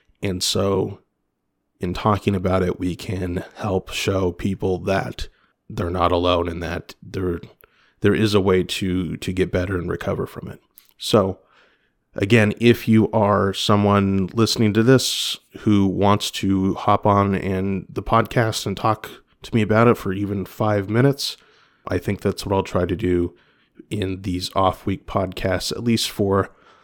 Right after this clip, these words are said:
the near future, see how it goes, see if it's something that people respond positively to.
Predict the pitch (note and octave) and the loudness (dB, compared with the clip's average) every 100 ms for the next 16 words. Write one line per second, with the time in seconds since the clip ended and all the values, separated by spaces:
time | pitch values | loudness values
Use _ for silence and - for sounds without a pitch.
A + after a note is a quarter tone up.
0 | _ G2 F#2 F#2+ - E2+ - F#2 F2 G#2 | _ 0 2 0 -2 -6 -4 -4 -2 -4
1 | F#2 F2+ F2+ E2+ F2 F2 F2 - F#2 F2 | -2 0 -2 -2 -2 -2 -2 -2 -2 -2
2 | F2 - _ _ _ - G2 - - G#2 | -4 -10 _ _ _ -4 -4 -4 -8 -4
3 | G2+ G#2+ G2+ G#2+ G2+ A2+ - A2 G#2 - | -2 -2 0 0 0 0 0 0 0 0
4 | B2 A#2 B2 A2 F#2+ - F#2 - - | 0 2 0 0 -2 -6 -6 -6 -8